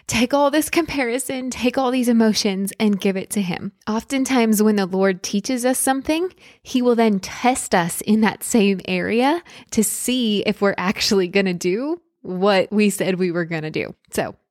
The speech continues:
I'm right there with you guys. I'm working through all the things <laughs> that God is bringing up, and we're literally doing this together.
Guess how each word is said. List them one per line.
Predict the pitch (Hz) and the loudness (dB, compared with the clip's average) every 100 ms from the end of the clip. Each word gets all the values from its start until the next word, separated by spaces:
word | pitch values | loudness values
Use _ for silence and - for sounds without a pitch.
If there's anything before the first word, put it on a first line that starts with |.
| _ - | _ -10
I'm | 180 190 208 | -4 -2 0
right | 220 220 | 0 2
there | 240 | 2
with | 233 226 | 2 2
you | 208 | 2
guys. | 190 196 185 190 190 - - - - | 0 2 2 2 0 -4 -14 -18 -6
I'm | 190 208 | -2 -2
working | 214 226 247 254 | -2 -4 -2 -4
through | - 226 220 220 220 | -4 0 2 2 0
all | 220 - 185 214 | -2 -2 0 2
the | 247 | 2
things | 240 226 214 233 226 208 | 0 2 4 4 2 0
<laughs> | |
that | 202 220 | 0 0
God | - 160 196 | 0 0 2
is | 247 208 | -2 0
bringing | 214 208 208 196 | 0 0 0 0
up, | 170 165 - - - - | 0 -2 -10 -20 -18 -2
and | 196 185 | 0 2
we're | 180 180 | 2 0
literally | 175 180 190 190 196 190 - - | 0 0 2 2 0 -2 -8 -2
doing | 185 175 170 | 2 2 0
this | 165 - | -2 -4
together. | - 180 107 - - | -2 -2 0 -2 -6